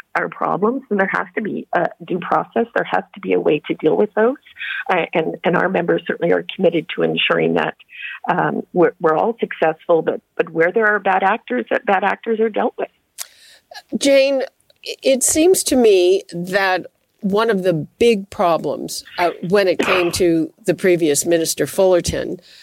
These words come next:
Speaker 2: was that with the best of intentions, she couldn't get the bureaucracy to do what she wanted to do. And, and one of the big criticisms that I've heard is that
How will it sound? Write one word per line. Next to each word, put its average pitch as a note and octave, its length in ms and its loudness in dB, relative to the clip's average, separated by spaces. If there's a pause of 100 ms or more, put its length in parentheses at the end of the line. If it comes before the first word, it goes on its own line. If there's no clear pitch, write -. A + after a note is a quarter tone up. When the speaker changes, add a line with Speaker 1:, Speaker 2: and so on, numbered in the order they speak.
(200)
Speaker 2:
was G3+ 240 2
that G#3 240 2 (1120)
with B3 280 4
the A3+ 80 0
best C4 400 0
of B3+ 80 0
intentions, A#3 720 0
she C#4 240 -2
couldn't E4 400 0
get A3 280 0
the F3+ 220 -2
bureaucracy F#3 1120 0 (500)
to G3+ 520 4 (260)
do A3 560 0 (760)
what G3 340 4
she A3 180 -2
wanted F#3 400 2
to - 80 -8
do. F#3+ 500 4 (120)
And, F3 420 2
and F#3 240 0
one A3+ 140 4
of B3+ 80 0
the A#3+ 80 -2
big G#3 320 0 (100)
criticisms F3 1000 0
that D#3+ 140 2
I've D3+ 200 0
heard D#3+ 400 0
is F#3 200 2
that E3 280 0